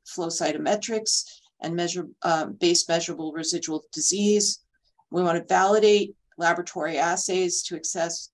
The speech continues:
assess prognosis and response. And a key part of that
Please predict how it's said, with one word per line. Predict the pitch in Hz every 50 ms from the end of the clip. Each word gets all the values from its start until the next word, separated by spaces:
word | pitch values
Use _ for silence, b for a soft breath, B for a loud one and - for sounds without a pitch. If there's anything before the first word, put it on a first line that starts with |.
| -
assess | - 165 - - 165 165 -
prognosis | - - 170 151 - 170 180 185 190 185 - - 185 175 -
and | - 156 151
response. | 156 160 - - - 196 190 190 196 190 190 -
And | 175 170
a | 156 -
key | - - - 269 -
part | - - 202 185 180 180
of | 170
that | 170 160 156 156 175 -